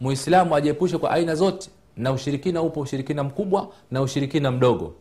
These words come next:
Yapo madhambi ya kishiri-, ya ushirikina makubwa, ni kama hivi ambao tumetangulia kusema. Mtu akawa amekwenda kuabudia katika makaburi.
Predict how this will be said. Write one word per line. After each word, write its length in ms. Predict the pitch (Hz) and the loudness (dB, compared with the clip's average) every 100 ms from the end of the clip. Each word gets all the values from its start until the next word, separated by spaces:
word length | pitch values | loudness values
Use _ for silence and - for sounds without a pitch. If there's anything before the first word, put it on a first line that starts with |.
| _ | _
Yapo 200 | 127 143 | -2 -2
madhambi 680 | 147 131 117 117 117 170 156 | 0 -2 -2 0 2 2 0
ya 40 | 135 | -4
kishiri-, 360 | - - 120 113 | -4 -2 0 2
ya 60 | |
ushirikina 640 | 110 113 113 156 165 120 120 - - - | 0 -2 -2 4 4 4 -4 -12 -14 -2
makubwa, 500 | 131 - 180 113 - - _ | -2 0 -2 -2 -8 -18 _
ni 80 | 113 | 0
kama 200 | 143 131 | 2 2
hivi 160 | 135 | 2
ambao 240 | 131 127 127 | 2 4 2
tumetangulia 540 | 123 113 107 110 123 | 0 -4 -2 2 2
kusema. 440 | - 98 117 87 76 - - 110 | 2 0 0 0 -4 -16 -14 -4
Mtu 220 | 135 131 | 0 0
akawa 220 | 127 127 | 2 0
amekwenda 400 | 120 110 127 123 | 0 -2 -2 -4
kuabudia 480 | 117 104 107 113 117 | 0 -2 0 0 0
katika 280 | 107 - 98 | -2 -4 -6
makaburi. 560 | 98 98 110 107 73 | -4 -2 0 0 -2